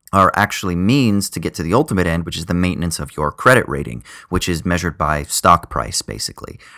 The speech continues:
right? And if your stock price is good and your company has a large market capitalization and you are valued highly, then that means that you're gonna court more investment. And so really everything, even your profitability numbers or your lack of profitability numbers in the case of, like,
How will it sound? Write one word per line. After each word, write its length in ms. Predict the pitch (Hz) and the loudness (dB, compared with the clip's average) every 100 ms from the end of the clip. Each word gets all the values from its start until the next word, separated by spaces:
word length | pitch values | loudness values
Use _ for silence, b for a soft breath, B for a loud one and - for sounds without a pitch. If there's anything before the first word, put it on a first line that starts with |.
| _ | _
right? 200 | 85 90 | 0 0
And 120 | 85 | 0
if 80 | 82 | -4
your 80 | 82 | -4
stock 320 | - 98 92 | 0 2 2
price 340 | - 87 85 - | 0 -2 -2 -4
is 120 | 80 | -4
good 340 | 85 98 92 | 2 4 4
and 100 | 85 | 2
your 120 | 82 | -2
company 520 | 82 104 92 87 80 80 | -2 -2 -2 -2 -2 -2
has 380 | 82 80 78 | -4 -4 -6
a 80 | 60 | -6
large 260 | 80 78 76 | -2 -2 -2
market 380 | 82 98 110 - | 2 2 2 -4
capitalization 880 | 80 78 73 73 73 69 - 85 B B B | -6 -6 -8 -8 -10 -10 -8 -10 B B B
and 180 | - 80 | -8 -4
you 100 | 85 | 0
are 100 | 82 | 2
valued 580 | 80 90 107 95 80 - _ _ _ - | 4 4 4 2 -2 -6 _ _ _ -4
highly, 540 | - 85 78 80 107 B B | 2 2 2 -2 -4 B B
then 100 | 95 | 2
that 160 | 95 85 | 2 2
means 180 | 92 | 0
that 60 | 85 | 0
you're 100 | 85 | -2
gonna 160 | 87 82 | -2 -2
court 320 | - 113 104 | 0 2 2
more 220 | 80 78 | 2 0
investment. 560 | 80 104 110 - - - B - | 2 2 0 -4 -10 -16 B -6
And 100 | 92 | -2
so 80 | 104 | 2
really 280 | 120 113 - | 4 4 4
everything, 520 | 131 120 92 87 82 | 4 2 0 -2 2
even 300 | 127 156 139 | 4 4 4
your 120 | 110 | 4
profitability 680 | - 101 95 95 92 87 82 | 6 4 4 0 0 0 0
numbers 520 | 90 120 120 78 82 | 4 4 4 2 2
or 120 | 95 | 2
your 120 | 85 | 2
lack 240 | 78 92 117 | 2 2 2
of 120 | 95 | 0
profitability 580 | - - 78 78 78 78 | 0 -2 -6 -6 -6 -4
numbers 380 | 73 73 92 95 | -6 -6 -6 -4
in 80 | |
the 60 | 80 | -4
case 260 | - 80 76 | -4 -6 -6
of, 100 | 78 | -6
like, 180 | 78 | -6